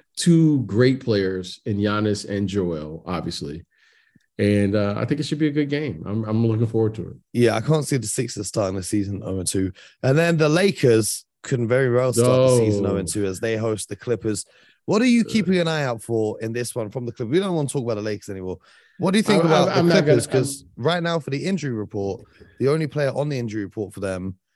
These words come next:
Speaker 2: is Reggie Jackson. So, you know, they look like they're gonna have Paul George,
Speaker 1: I
Speaker 2: they
Speaker 1: just
Speaker 2: look like they're
Speaker 1: see,
Speaker 2: gonna have
Speaker 1: I
Speaker 2: Kawhi,
Speaker 1: see
Speaker 2: John
Speaker 1: the,
Speaker 2: Wall.
Speaker 1: the Clippers are just going to over-,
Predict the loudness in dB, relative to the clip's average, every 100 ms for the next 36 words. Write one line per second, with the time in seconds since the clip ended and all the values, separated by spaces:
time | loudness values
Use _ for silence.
0 | _ _ _ 0 2 2 -4 -2 -2 0
1 | -4 -6 -4 -4 -4 -6 -14 -18 _ _
2 | _ _ _ _ _ -6 0 2 2 0
3 | -2 -8 _ _ _ _ _ _ _ _
4 | _ _ -4 -2 0 0 -2 -2 -4 -4
5 | -4 -6 -6 -8 -10 -8 0 4 6 6
6 | 4 6 6 8 8 6 2 4 4 4
7 | 2 2 0 0 2 2 0 -2 -4 _
8 | _ _ _ _ _ _ _ _ _ _
9 | _ _ _ _ _ -10 -10 0 0 2
10 | 2 2 0 -2 0 0 -2 0 0 0
11 | -2 -4 -4